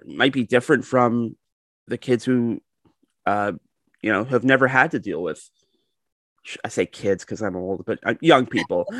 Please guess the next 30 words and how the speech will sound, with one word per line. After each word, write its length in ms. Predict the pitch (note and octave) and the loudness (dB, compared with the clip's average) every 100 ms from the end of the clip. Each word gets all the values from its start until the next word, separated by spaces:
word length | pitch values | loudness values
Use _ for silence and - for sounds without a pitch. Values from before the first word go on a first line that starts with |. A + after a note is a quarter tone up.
| B3+ - | -4 -2
<laughs> 1300 | - - - - - - - A#3+ - E4+ F#4 F4+ - | -2 -6 -20 -20 -18 -16 2 2 4 2 2 2 2
young 280 | F3+ A#3 G#3 | 6 6 6
people 340 | A3 F#3+ F3 | 4 8 8
who 220 | F3 F#3 F3+ | 12 10 10
haven't 260 | F3 F3 | 6 6
had 240 | F3 E3 D3 | 6 6 4
to 80 | |
go 240 | D3 E3+ F3+ | 4 6 6
through, 480 | - C#3+ C3+ C3 B2+ - B3+ A3+ - | 4 2 4 2 -2 -12 -18 -18 2
uh, 400 | C#3 C3 C3 C3 - | 6 8 8 6 2
a 80 | C#3+ | -4
year 220 | C#3 D#3+ | 4 4
at 100 | D3+ | 4
university 540 | C3+ C#3 C3 C#3 - A#2+ | 2 -2 0 -4 -4 -4
or 100 | C3 | -2
college 400 | C#3+ C3+ C3+ A#2+ | 4 6 6 2
without 340 | A#2+ A#2+ A2+ | -2 0 0
having 300 | C3+ A#2 A#2+ | 0 -2 -4
to 360 | - A#2+ A2+ - _ _ | -4 -2 -2 -4 _ _
worry 260 | - B2 B2 | 2 6 6
about 340 | A#2+ B2 A2+ | 8 8 6
masking 600 | F2+ A#2 B2 - A#2+ A2 | 4 2 2 2 0 0
and 120 | G#2+ G#2 | -2 0
vaccines 760 | A2+ A2+ - A2 A2+ A2 G#2 | 0 0 -6 -4 -2 -4 -2
and, 320 | G#2 G#2+ G2+ | -2 -2 -2
and 160 | G#2+ G#2 | -6 -4
covid 360 | B2 C#3 A#2+ | -2 -2 -2
and 100 | E2+ | -6
all 160 | D#2 C#2+ | -8 -10
that. 260 | C2+ C#2 | -10 -12